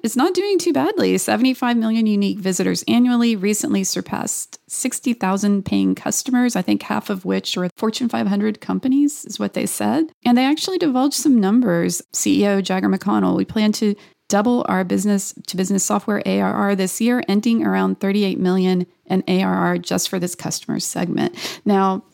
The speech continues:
that's pretty impressive. And, and as Alex alluded to, we are all former Crunchbase news reporters. So we have to disclose that. We do have, at least some of us have a vested interest in how Crunchbase does. So, of course, we were pretty pumped about this news.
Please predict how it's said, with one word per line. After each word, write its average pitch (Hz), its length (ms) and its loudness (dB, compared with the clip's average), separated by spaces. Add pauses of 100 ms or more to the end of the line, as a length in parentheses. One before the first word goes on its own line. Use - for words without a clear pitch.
(360)
that's 165 220 0
pretty - 180 4
impressive. 339 540 0
And, 196 200 -2
and 208 200 0
as 202 260 -2
Alex 240 300 2
alluded 214 340 0
to, 208 140 -2
we 208 160 0
are 214 180 0
all 208 560 0
former 214 400 0
Crunchbase 196 540 -2
news 185 180 0
reporters. 214 640 0
So 185 380 -2 (200)
we 190 180 -2
have 180 280 -4
to 240 80 -2
disclose 180 480 -4
that. 208 360 -2
We 185 160 -4
do 185 220 0
have, 185 320 0 (200)
at 185 100 0
least 185 180 -2
some 190 140 -2
of 180 120 0
us 196 100 -4
have 190 160 0
a 185 60 0
vested 185 440 -2
interest 226 360 0
in 294 80 4
how 269 140 4
Crunchbase 247 600 -2
does. 196 380 0
So, 202 320 0
of - 160 -4
course, 214 260 -2
we 202 140 0
were 185 280 -2 (180)
pretty 277 180 0
pumped 180 240 0
about - 200 -4
this 185 220 -4
news. 214 380 -2